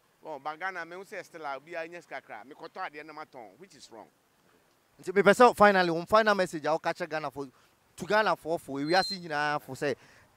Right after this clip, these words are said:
Speaker 2: Ghana nneɛma, wɔn ntɔ Ghana nneɛma.
Speaker 1: Wɔn ntɔ Ghana nneɛma, na Ghana nneɛma no, ɛno na ɛbɛma Ghana nso adi yie. Baabi te sɛ China, Korea na baabi saa ne adeɛ. Wɔn cars na wɔyɛ wɔ hɔ naa. Ɛno ara na ama sisi a obi atumi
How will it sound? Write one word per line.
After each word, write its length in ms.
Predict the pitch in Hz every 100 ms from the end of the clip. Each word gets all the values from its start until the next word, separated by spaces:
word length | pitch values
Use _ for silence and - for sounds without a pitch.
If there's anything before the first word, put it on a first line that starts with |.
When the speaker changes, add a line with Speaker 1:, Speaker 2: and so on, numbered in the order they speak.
| 131
Speaker 2:
Ghana 320 | 185 214 175
nneɛma, 320 | 156 156 151
wɔn 140 | 170 196
ntɔ 140 | 196
Ghana 240 | 170 156 131
nneɛma. 320 | 127 117 -
Speaker 1:
Wɔn 360 | 139 180 190
ntɔ 200 | 165 190
Ghana 240 | 160 165 143
nneɛma, 320 | 135 139 143
na 140 | 139 143
Ghana 300 | 190 190 147
nneɛma 340 | 151 151 147
no, 120 | 143 135
ɛno 280 | 156 185 220
na 160 | 175 131
ɛbɛma 380 | 165 170 190 185
Ghana 220 | 170 165 139
nso 160 | - 190
adi 160 | 190 165
yie. 280 | 185 175 120 _ _ _ _
Baabi 180 | 170 190 254
te 60 |
sɛ 300 | - 208 180
China, 360 | - 190 170 127 _
Korea 380 | 185 180 202 165
na 120 | 165
baabi 300 | 160 156 165
saa 200 | 202 147
ne 100 | 151
adeɛ. 200 | 143 117 117
Wɔn 280 | 226 254
cars 320 | - 277 - 175
na 160 | 196
wɔyɛ 200 | 165 180
wɔ 160 | 170 123
hɔ 80 | 143
naa. 220 | 131 110 107 - _ _ _ _ _ -
Ɛno 200 | 190 254
ara 160 | 269 277
na 120 | 214
ama 160 | 208
sisi 240 | 220 - 202
a 160 | 175 160
obi 180 | 170 185
atumi 300 | 214 214